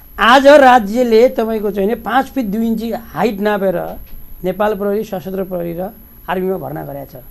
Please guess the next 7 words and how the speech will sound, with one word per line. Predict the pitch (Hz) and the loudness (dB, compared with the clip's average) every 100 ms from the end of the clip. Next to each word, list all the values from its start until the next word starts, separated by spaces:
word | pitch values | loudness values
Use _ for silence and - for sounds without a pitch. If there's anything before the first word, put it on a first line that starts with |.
| - - - - - - - - 156 | -20 -20 -20 -20 -20 -20 -20 -18 -6
भोलि | 156 285 | -2 2
राज्यलाई | 233 214 202 277 311 | 4 2 2 4 6
चाहिँ | 285 294 | 6 2
आवश्यकता | 247 240 254 254 | 4 4 2 0
पर्यो | 247 247 247 | 0 0 0
भने | 240 | 0
छ | 262 | -4